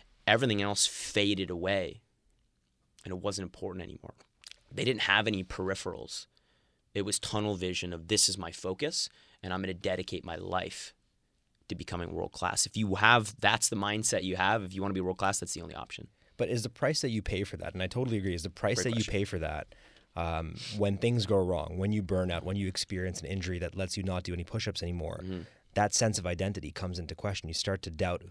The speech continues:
Speaker 2: who it is that you are because you're so wrapped up in this idea of Jonathan Andrews as a competitive world-class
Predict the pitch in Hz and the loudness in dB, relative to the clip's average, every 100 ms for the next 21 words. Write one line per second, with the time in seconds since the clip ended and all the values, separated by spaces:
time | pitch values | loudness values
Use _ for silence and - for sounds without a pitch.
0 | - 107 95 95 85 80 90 82 85 107 | -4 0 0 0 -2 -2 -2 -2 -4 -4
1 | 90 90 - 107 92 92 92 95 87 - | -4 -2 2 2 2 0 0 0 -2 -4
2 | - 92 87 85 - 92 92 98 90 85 | -6 -4 -4 -4 -6 -4 -2 0 0 -2
3 | - 85 80 78 82 - - - 95 95 | -6 -4 -4 -6 -12 -20 -12 -2 0 0
4 | 101 85 92 92 82 80 78 - 90 80 | 0 0 -2 -2 -4 -6 -8 -6 -4 -4
5 | 85 - 87 101 90 82 87 92 95 92 | -6 -8 -4 -4 -4 -6 -6 -4 -2 -4
6 | - 80 80 | -8 -6 -6